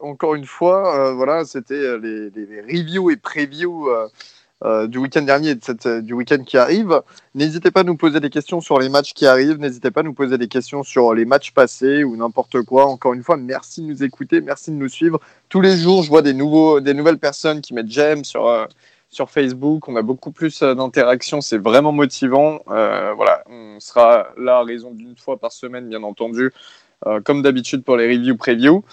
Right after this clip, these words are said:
On... n'hésitez pas à interagir avec nous, surtout pendant <laughs> ce fameux Florida Ole Miss. Et puis voilà, si vous avez besoin de savoir où regarder, euh, les matchs, souvent on vient nous demander, voilà, n'hésitez surtout pas. Et puis, euh,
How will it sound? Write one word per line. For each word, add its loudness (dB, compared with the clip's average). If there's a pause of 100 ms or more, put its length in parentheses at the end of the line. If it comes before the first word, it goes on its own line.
(600)
On... 0
n'hésitez 4
pas 6
à 4
interagir 0
avec -4
nous, -14
surtout -12
pendant -10
<laughs> -18
ce -12
fameux 0
Florida 0
Ole -2
Miss. -6 (340)
Et -2
puis -6
voilà, 0
si -10
vous -8
avez -2
besoin -4
de -10
savoir 2
où -6
regarder, 0
euh, 0
les -8
matchs, 0
souvent -6
on -10
vient -4
nous -14
demander, -2
voilà, 0
n'hésitez -10
surtout -8
pas. 4
Et -6
puis, -10
euh, -8